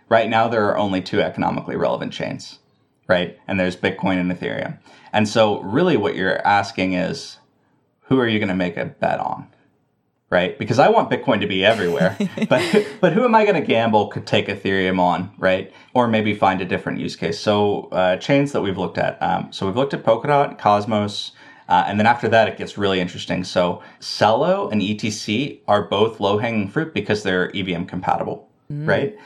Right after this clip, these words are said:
Speaker 1: Then you look at, um, Algorand is interesting for a totally different set of reasons. Um, Solana is interesting because one of their first use cases is this high throughput dap, and clearly you want more assets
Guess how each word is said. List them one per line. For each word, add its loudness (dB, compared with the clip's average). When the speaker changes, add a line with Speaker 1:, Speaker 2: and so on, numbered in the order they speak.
Speaker 1:
Then 2
you 2
look -2
at, 4
um, 0
Algorand 2
is -4
interesting -2
for 0
a -4
totally 0
different -4
set -4
of -4
reasons. -4
Um, 2
Solana 2
is -4
interesting -2
because -4
one -2
of -4
their 0
first -4
use -4
cases -4
is -4
this -4
high 0
throughput -8
dap, 0
and -6
clearly -2
you -2
want -2
more -2
assets -2